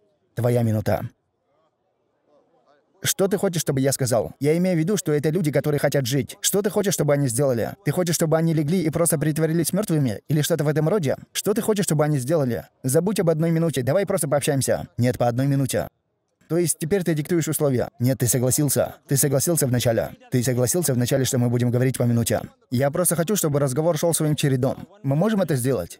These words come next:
Нет, одна минута, одна минута. Могу я сейчас говорить, или ты хочешь закончить? Нет, ты можешь говорить.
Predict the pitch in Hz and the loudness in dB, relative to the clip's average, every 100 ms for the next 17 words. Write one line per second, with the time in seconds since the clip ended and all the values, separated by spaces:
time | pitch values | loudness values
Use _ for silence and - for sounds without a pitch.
0 | - 123 - 123 127 131 147 147 123 120 | -2 -2 0 0 0 0 0 0 0 2
1 | 120 117 110 85 - _ 123 120 175 165 | 2 0 0 -4 -8 _ -2 0 0 0
2 | 135 135 117 117 113 104 123 123 120 135 | 0 0 2 2 2 0 0 0 2 0
3 | 123 117 120 120 104 - - - 160 165 | 0 0 0 0 0 -6 -12 -2 -2 0
4 | 160 170 160 127 127 110 104 - | 0 2 0 0 0 -2 -4 -10